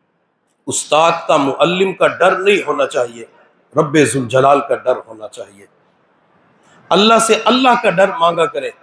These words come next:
आप सहन के अंदर बैठे तो ये डर नहीं होना चाहिए कि मुझे कैमरे के अंदर कोई देख रहा है, मेरी कोई निगरानी कर रहा है। उस वक़्त यूँ कहा करें,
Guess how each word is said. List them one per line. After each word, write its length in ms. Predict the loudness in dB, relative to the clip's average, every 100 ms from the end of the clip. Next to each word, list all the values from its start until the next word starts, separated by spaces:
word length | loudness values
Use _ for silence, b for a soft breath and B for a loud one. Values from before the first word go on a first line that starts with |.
| -20 _ _ _ _ 0
आप 200 | 0 0
सहन 380 | -2 0 0 0
के 80 | -2
अंदर 200 | -2 0
बैठे 340 | 2 2 -2
तो 140 | -4
ये 120 | -2 2
डर 240 | 2 0
नहीं 200 | -4 -6
होना 260 | -4 -2 -2
चाहिए 320 | 0 0 -2
कि 120 | -8
मुझे 160 | -16 -4
कैमरे 380 | 0 0 -2
के 120 | -6 -8
अंदर 160 | -10
कोई 160 | -6 -4
देख 300 | 0 -2 0
रहा 260 | 2 2
है, 120 | 0 -4 _ _ b b 2
मेरी 180 | 2
कोई 140 | 4 2
निगरानी 500 | 2 4 4 4 2
कर 180 | 0 0
रहा 140 | 0
है। 100 | -2 -6
उस 140 | -10 -6
वक़्त 240 | -6 -6 -4
यूँ 180 | -6 -2
कहा 220 | 2 2
करें, 240 | 0 -6